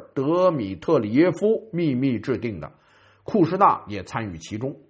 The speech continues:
当时刚才路透说是儿子，实际上是女婿了。说卢比奥和川普本人最初对此毫不知情。彭博说的，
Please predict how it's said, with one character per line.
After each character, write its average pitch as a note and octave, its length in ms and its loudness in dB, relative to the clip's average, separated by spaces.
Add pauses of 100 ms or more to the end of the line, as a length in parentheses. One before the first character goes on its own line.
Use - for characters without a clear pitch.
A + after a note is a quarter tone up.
(520)
当 B2+ 180 -4
时 B2 540 -6
刚 A#2+ 140 -10
才 B2 200 -6
路 B2+ 220 -6
透 A2+ 180 -4
说 C3+ 160 -2
是 A#2 120 -4
儿 F2+ 300 -8
子， C3+ 120 -4 (220)
实 - 160 -6
际 B2+ 120 -4
上 B2+ 160 -2
是 G2+ 240 -6 (200)
女 E2+ 240 -10
婿 D#2 200 -14
了。 F2 140 -12 (1000)
说 G3+ 340 12
卢 F3 220 8
比 D3+ 160 4
奥 F3+ 280 10
和 F#3+ 240 6
川 A3+ 300 6
普 G#3 220 -4
本 G2 280 -2
人 A2+ 380 -6 (540)
最 F#3+ 320 8
初 B3 160 2 (400)
对 E3+ 320 6
此 - 380 -12
毫 C#3 360 2
不 F3+ 280 -4
知 D#3+ 240 -4
情。 C#3 400 -10 (1000)
彭 G#2+ 180 -8
博 G2 160 -4
说 E2 260 -10
的， D#2+ 60 -18